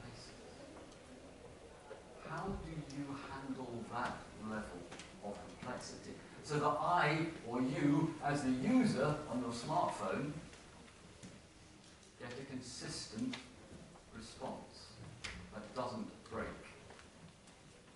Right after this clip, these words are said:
I was talking with my, uh, with my son a little while ago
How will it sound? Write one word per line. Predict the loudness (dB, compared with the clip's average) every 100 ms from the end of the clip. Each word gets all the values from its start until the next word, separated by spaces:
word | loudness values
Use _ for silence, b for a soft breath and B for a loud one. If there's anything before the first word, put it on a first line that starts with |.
| -20 -20 -20 -18 -18 -18 -20 -20 -20 -20 -18 -18 -18 -20 -20 -18 -12 -8 -8 -8 -14 -16 -18 -4
I | 0
was | 4
talking | 4 4 4
with | 8
my, | 8
uh, | 8 6 8 8 8
with | 8
my | 6
son | 6 6 6 4
a | 0
little | -2 2
while | 4 4
ago | 2 0 0